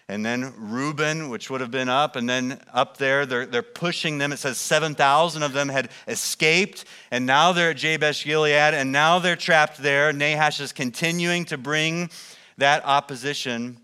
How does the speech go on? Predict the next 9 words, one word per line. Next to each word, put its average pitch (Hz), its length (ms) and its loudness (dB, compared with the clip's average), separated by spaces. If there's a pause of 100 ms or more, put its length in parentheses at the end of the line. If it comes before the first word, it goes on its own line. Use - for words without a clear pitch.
(720)
and 110 280 -6
that's 131 380 0
why 107 540 -2 (100)
they're 104 180 -4
ready 107 300 -4
to 107 160 -14
make 98 360 -12 (280)
a 101 60 -14
treaty. 104 560 -12